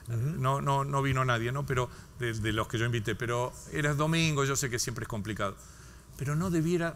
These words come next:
Speaker 2: perdérsela nadie, ninguno de
Speaker 1: Ujú.
Speaker 2: estas en-, porque ¿sabe qué?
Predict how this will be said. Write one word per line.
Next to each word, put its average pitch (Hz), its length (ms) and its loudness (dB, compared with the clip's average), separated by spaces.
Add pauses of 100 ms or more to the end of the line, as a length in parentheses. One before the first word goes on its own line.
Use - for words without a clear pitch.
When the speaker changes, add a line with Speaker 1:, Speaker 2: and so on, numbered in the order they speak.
(120)
Speaker 2:
perdérsela 135 640 -2
nadie, 127 600 -6
ninguno 143 420 4
de 107 60 4
Speaker 1:
Ujú. 107 60 2
Speaker 2:
estas 85 220 2
en-, - 120 -6 (480)
porque 143 240 0
¿sabe 190 300 2
qué? 180 240 0